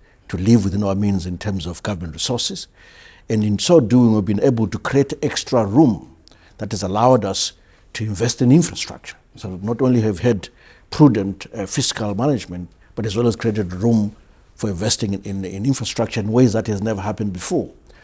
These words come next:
We're funding roads with our own resources, uh, dams, and all manner of other projects that, that way we've been able to fund as a result of, uh,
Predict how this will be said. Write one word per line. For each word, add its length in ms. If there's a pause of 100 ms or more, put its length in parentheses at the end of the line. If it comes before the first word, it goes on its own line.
(220)
We're 140
funding 440
roads 460 (180)
with 160
our 120
own 200
resources, 640 (460)
uh, 220
dams, 600 (260)
and 360
all 180
manner 220
of 200
other 200
projects 540
that, 180
that 200
way 140
we've 200
been 100
able 220
to 100
fund 420
as 140
a 40
result 380
of, 220
uh, 180